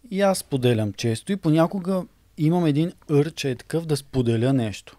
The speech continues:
Просто ми идва отвътре да го шерна. И аз винаги съм бил такъв, преди да има социални мрежи още.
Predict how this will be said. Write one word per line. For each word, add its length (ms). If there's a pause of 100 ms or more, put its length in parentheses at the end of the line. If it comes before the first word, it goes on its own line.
(100)
Просто 340
ми 160
идва 200
отвътре 380
да 80
го 100
шерна. 420
И 40
аз 180
винаги 220
съм 200
бил 120
такъв, 260
преди 220
да 60
има 160
социални 420
мрежи 300
още. 280